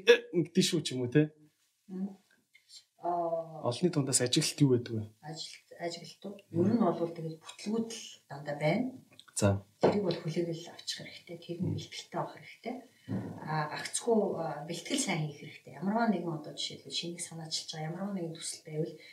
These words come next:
Speaker 2: тэрийг одоо бэлтгэлтэй бүх талаас нь одоо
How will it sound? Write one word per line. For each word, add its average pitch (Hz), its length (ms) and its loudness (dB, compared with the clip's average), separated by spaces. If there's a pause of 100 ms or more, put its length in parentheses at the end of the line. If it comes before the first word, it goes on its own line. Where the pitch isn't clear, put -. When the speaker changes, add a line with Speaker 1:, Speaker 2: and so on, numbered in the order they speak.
(200)
Speaker 2:
тэрийг 175 320 0
одоо - 200 -6 (200)
бэлтгэлтэй - 540 -4 (440)
бүх 160 120 -4
талаас 190 420 -2
нь 151 140 -6 (420)
одоо - 200 -12